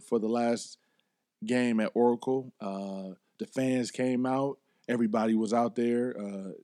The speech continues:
and everything is going. And third quarter comes around, and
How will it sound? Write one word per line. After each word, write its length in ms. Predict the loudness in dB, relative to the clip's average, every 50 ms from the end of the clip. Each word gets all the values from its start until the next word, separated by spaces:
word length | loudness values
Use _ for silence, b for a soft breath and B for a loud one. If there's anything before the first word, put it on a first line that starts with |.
| _ _ _ _ _ _ _ _ _ _ _ _ _ _ _ _ _ _ _ _ _ _ _ _ -8
and 500 | -6 -4 -2 -2 -2 -2 -2 -2 -2 -2
everything 400 | -2 -2 -2 -2 -4 -2 -2 -2
is 120 | -4 -4
going. 480 | -2 0 2 2 2 2 0 0 -2 -2
And 200 | -2 -4 -2 0
third 260 | 2 2 2 2 2
quarter 280 | 2 2 2 4 2 2
comes 280 | 0 -2 -2 -2 -2
around, 500 | -2 0 0 0 0 2 2 2 2 0
and 200 | 0 -2 -4 -6